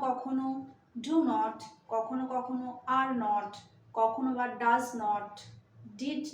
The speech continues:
not, will not, shall not, কখনো আবার যদি নেগেটিভ হয়, হ্যাঁ ঠিকই শুনছেন, যদি বাক্যটি নেগেটিভ হয় তাহলে do, did, does, is,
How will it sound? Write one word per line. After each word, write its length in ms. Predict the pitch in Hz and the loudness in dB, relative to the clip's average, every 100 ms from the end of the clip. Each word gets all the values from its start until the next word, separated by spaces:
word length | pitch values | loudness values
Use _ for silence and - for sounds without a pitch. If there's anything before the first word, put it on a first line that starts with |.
| 240 | 0
not, 320 | 214 214 214 214 - - 247 | 0 0 -2 -6 -14 -4 -2
will 220 | 285 277 233 | 0 0 2
not, 240 | 208 208 - - | 2 2 -4 -10
shall 280 | - 269 269 254 226 | -6 -2 0 0 2
not, 240 | 208 208 - - _ _ _ - | 2 0 -8 -18 _ _ _ 0
কখনো 360 | 294 302 339 - - 214 | 2 4 4 4 2 0
আবার 240 | 226 233 - - - - 233 | 0 0 -2 -10 -14 -12 -2
যদি 220 | 262 311 311 254 | 0 2 4 4
নেগেটিভ 380 | 240 254 269 247 220 | 2 0 -2 -2 -2
হয়, 180 | 202 196 - 240 | -2 -4 -6 -2
হ্যাঁ 200 | 214 185 - | -2 -2 -4
ঠিকই 280 | 240 285 294 | -8 -8 -8
শুনছেন, 380 | 277 240 254 285 302 302 | -2 -2 -2 -2 -2 2
যদি 280 | 233 233 311 330 - - 214 | 2 2 -2 -4 -6 -6 -2
বাক্যটি 520 | 214 - 240 254 302 320 247 247 | -2 -2 -4 -2 -4 -2 2 2
নেগেটিভ 420 | 262 285 277 233 226 | 2 -2 -2 -4 -4
হয় 180 | 214 196 202 - - | -6 -6 -8 -12 -6
তাহলে 440 | 247 233 247 233 247 320 - - - _ - 202 202 | -2 -2 0 0 0 -2 -6 -16 -20 _ -16 -14 -6
do, 160 | 247 254 254 254 254 - - - 202 240 | 0 2 0 -2 -8 -14 -20 -20 -10 -4
did, 380 | 240 233 240 - - - - - - 208 | -2 0 -2 -6 -16 -20 -20 -20 -10 0
does, 400 | 240 214 196 214 - - - _ - 262 262 | 4 4 2 0 -4 -10 -16 _ -6 0 2
is, 220 | 247 | 0